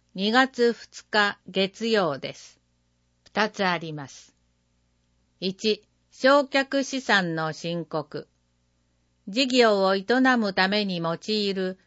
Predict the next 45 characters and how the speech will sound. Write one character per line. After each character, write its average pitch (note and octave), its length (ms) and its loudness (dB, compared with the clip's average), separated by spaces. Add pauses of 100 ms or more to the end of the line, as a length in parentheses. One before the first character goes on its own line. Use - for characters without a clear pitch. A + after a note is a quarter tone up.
(140)
償 C4 340 2
却 C4 340 -2
資 C4 180 -8
産 F#3 320 0
を E3 140 -2
所 F#3+ 200 0
有 A#3 320 2
し - 120 -14
て A3 200 0
い A3 100 0
る G#3+ 140 -2
方 G3 340 -2
は、 D3+ 240 -4 (520)
令 B3 280 4
和 F#3+ 220 4
八 G3 320 -2
年 E3+ 400 -4
一 A#3 300 -2
月 B3+ 360 2
一 B3 240 0
日 B3 380 0
時 A3+ 160 -4
点 F3 300 -2
の D#3+ 240 -6
所 G#3 240 0
有 B3+ 280 2
状 A#3+ 260 2
況 E3 320 -2
を D#3 200 -2
申 G3+ 300 -6
告 F#3 340 -2
し - 140 -10
て E3 160 -6
く D#3 100 -6
だ C#3+ 160 -6
さ C#3 220 -10
い。 - 120 -18 (1200)
二、 F#3+ 320 -6 (720)
住 C4+ 280 2
宅 C4+ 340 0
用 B3 300 4
地 E3 180 -8
の D#3+ 320 -4
申 E3 380 -8
告。 - 440 -8